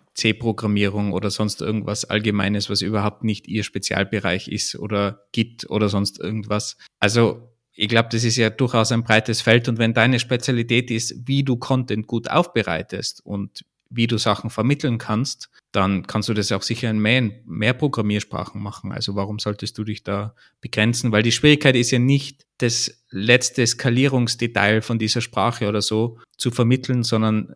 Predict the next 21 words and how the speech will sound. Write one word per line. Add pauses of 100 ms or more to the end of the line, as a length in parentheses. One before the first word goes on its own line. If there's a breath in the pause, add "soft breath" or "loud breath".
meistens
Basics. (100)
Und (280)
da
ist
eigentlich
der
Wert, (380)
dass
du
das
gut
vermitteln
kannst
und
solche
Kurse
aufbauen
kannst
und
weniger